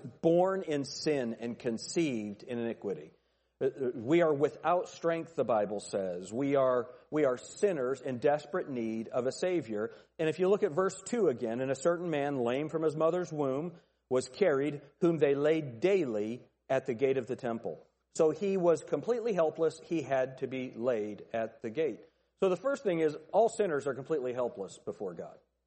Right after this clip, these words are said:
If Jesus Christ didn't reach down and save us, none of us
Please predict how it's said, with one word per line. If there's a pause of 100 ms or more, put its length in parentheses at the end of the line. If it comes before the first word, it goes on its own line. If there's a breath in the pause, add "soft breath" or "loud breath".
(600)
If
Jesus
Christ
didn't
reach
down (100)
and
save
us, (260 soft breath)
none
of
us